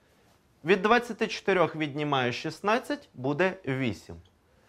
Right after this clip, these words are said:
Надалі я буду використовувати число, яке буде стояти після коми, тобто нуль. Зношу цей нулик, повинен в частці поставити знак кома.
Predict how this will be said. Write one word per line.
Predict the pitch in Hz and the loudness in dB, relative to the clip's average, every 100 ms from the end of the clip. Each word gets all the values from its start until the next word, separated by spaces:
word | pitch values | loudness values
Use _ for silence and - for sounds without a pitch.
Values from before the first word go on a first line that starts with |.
| - - | -20 -6
Надалі | 170 208 202 208 180 156 135 | 2 4 6 6 6 4 0
я | 165 175 | 4 4
буду | 170 170 | 4 2
використовувати | 160 165 175 160 - 165 156 147 147 | 2 2 2 2 2 2 2 0 -2
число, | 139 165 160 - 208 254 311 - - | -8 -8 -10 -6 2 2 2 -6 -6
яке | 131 143 185 170 | -2 0 4 4
буде | 135 139 147 143 | 4 0 0 -2
стояти | - 151 160 190 208 - - | -2 -2 0 0 -2 -4 -6
після | 208 - 135 110 | -6 -6 -4 -4
коми, | - 104 101 | -2 -4 -4
тобто | - 120 - 175 | -6 -6 -2 -2
нуль. | 175 104 87 _ _ _ _ _ _ _ | 0 -2 -4 _ _ _ _ _ _ _
Зношу | 123 147 214 208 175 | -10 -2 0 0 -4
цей | - 170 | -2 -2
нулик, | 175 240 285 294 | 0 0 0 -2
повинен | - 180 185 175 156 | 4 6 6 4 0
в | 143 | -4
частці | - 170 170 - - | 0 4 4 0 -10
поставити | 233 190 - 127 120 131 - 190 190 - | -6 -6 -2 2 4 2 0 -2 -4 -12
знак | 117 123 135 160 - _ | -8 0 0 0 -8 _
кома. | - 160 98 | 2 4 2